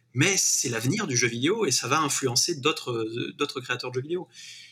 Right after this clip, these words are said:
Il faut en parler, il faut en parler à un niveau plus élevé. Alors oui, il faut faire du, du, du, du putaclic à côté, et oui, il faut, euh, il faut dire, « Ah là là, regardez, c'est incroyable, la difficulté, tout ça. » Bon, bref.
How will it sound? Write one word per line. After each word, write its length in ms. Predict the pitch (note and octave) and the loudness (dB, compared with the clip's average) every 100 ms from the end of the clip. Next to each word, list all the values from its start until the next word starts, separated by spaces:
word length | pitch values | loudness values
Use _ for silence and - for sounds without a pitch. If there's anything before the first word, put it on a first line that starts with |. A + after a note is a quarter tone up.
| _ _ _ - | _ _ _ -2
Il 80 | C3+ | 0
faut 140 | B3+ | 2
en 80 | G#3+ | 2
parler, 420 | F#3 F3 G#3+ G#3 | 0 4 4 4
il 80 | C3+ | 0
faut 100 | - | 0
en 80 | F3 | 0
parler 240 | D#3 D#3 | 0 4
à 80 | E3 | 4
un 140 | C3+ B2+ | 4 4
niveau 280 | C3 C3+ | 2 0
plus 360 | D3 - D3 C#3 | -2 -2 0 4
élevé. 360 | D3+ E3 G3 - | 4 4 4 4
Alors 200 | B2 B2+ | 2 2
oui, 160 | F3+ F3 | 2 2
il 60 | |
faut 100 | C#3+ | 0
faire 200 | B2+ B2+ | 0 0
du, 160 | A#2+ A#2 | 0 -4
du, 320 | A2+ A2 G#2+ | -6 -6 -8
du, 220 | G#2 - | -12 -16
du 120 | - | -16
putaclic 460 | G#2+ - C3+ D3+ D3 | -12 -2 0 0 -2
à 60 | B2+ | 0
côté, 440 | C3 D3 C#3+ A#2+ | 0 0 2 2
et 60 | A#2+ | 0
oui, 180 | D3+ | -2
il 260 | F3+ D3+ A#2+ | -2 -4 -2
faut, 340 | - C3+ C#3 G#2+ | -2 0 0 0
euh, 120 | G#2+ | -2
il 120 | G#2 | -2
faut 260 | - C3 A2 | -2 -2 0
dire, « 180 | A2 A#2+ | 0 2
Ah 120 | C3+ B2+ | 2 2
là 60 | |
là, 120 | B2 | 0
regardez, 380 | B2+ B2 B2 C3+ | 0 -4 0 2
c'est 120 | C3+ | 2
incroyable, 500 | - - B2 B2 B2+ | -4 -6 -4 -2 -2
la 80 | A2+ | -4
difficulté, 420 | A#2+ - - C3 | -4 -8 -8 -6
tout 100 | - | -2
ça. » 140 | - - | -2 -4
Bon, 80 | B2+ | -4
bref. 220 | C#3 | -4